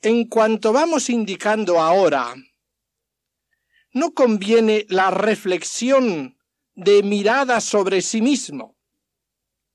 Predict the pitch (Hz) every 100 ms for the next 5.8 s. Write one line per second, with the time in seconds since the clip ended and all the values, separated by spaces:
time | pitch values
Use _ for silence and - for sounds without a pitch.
0 | _ _ 190 202 196 185 180 180 254 208
1 | 170 _ 170 180 170 233 254 - - 147
2 | 175 180 170 - 202 233 214 175 156 -
3 | 165 170 156 208 226 262 - 156 - _
4 | _ _ _ _ _ _ _ - 185 185
5 | 165 - 226 214 - 208 180 156